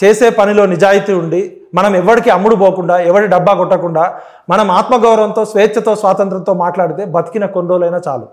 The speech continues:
పదహారు వందల మంది పిల్లలు చచ్చిపోయారు మేడం. మనం బతికుండి ఇలాంటి దిక్కుమాలిన, దిక్కులేని తెలంగాణ చూస్తున్నందుకు, రోజు బతుకున్నందుకు బాధపడుతున్నాం. ఓ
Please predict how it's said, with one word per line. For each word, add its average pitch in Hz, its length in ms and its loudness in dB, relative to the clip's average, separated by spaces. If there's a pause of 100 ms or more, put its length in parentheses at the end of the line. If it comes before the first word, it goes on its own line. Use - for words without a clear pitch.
(720)
పదహారు 180 280 0
వందల 175 260 0
మంది 165 120 -4
పిల్లలు 185 320 -2
చచ్చిపోయారు 165 400 -4
మేడం. 107 160 -16 (540)
మనం 180 280 0
బతికుండి 254 420 -2
ఇలాంటి 214 200 2 (100)
దిక్కుమాలిన, 233 440 0
దిక్కులేని 226 560 -2
తెలంగాణ 208 360 0
చూస్తున్నందుకు, 196 480 -6 (280)
రోజు 254 400 4 (460)
బతుకున్నందుకు 269 600 0
బాధపడుతున్నాం. 208 560 -2 (480)
ఓ 185 60 4